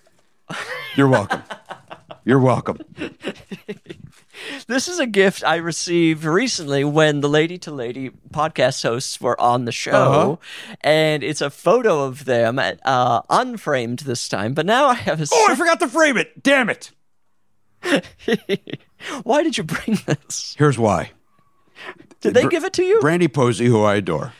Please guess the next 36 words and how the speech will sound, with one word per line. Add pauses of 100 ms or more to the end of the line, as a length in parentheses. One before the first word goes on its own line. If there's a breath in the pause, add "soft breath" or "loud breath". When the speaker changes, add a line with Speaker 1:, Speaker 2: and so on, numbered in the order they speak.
(200)
Speaker 2:
She's
so
great.
Speaker 1:
Uh,
and
I've
known
for
ages.
She
was,
uh,
she
appeared
on
my,
uh,
my
podcast, (480 soft breath)
and,
uh, (760)
I
believe
she
was
leaving
there
to
come
to
yours.
Speaker 2:
Okay,
okay.
Speaker 1:
And
I
said,